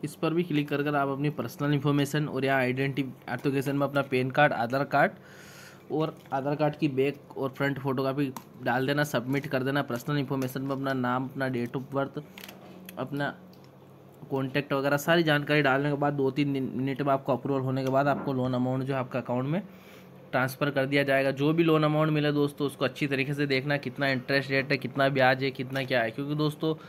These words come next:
सारी जानकारी लेने के बाद ही आपको loan लेना है। क्योंकि दोस्तों obligation है क्या है, ब्याज ज़्यादा लेती है, छोटी obligation है, इसलिए ध्यान रखना। अगर आपको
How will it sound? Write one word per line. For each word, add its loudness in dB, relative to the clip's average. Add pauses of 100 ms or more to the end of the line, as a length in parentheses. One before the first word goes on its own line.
(280)
सारी 6
जानकारी 4
लेने 2
के 4
बाद 4
ही 4
आपको 2
loan 0
लेना -2
है। -2
क्योंकि -2
दोस्तों 2
obligation 2
है 2
क्या 4
है, 6
ब्याज 6
ज़्यादा 6
लेती 2
है, 4
छोटी -2
obligation 0
है, 0
इसलिए -2
ध्यान -4
रखना। -2
अगर 0
आपको 0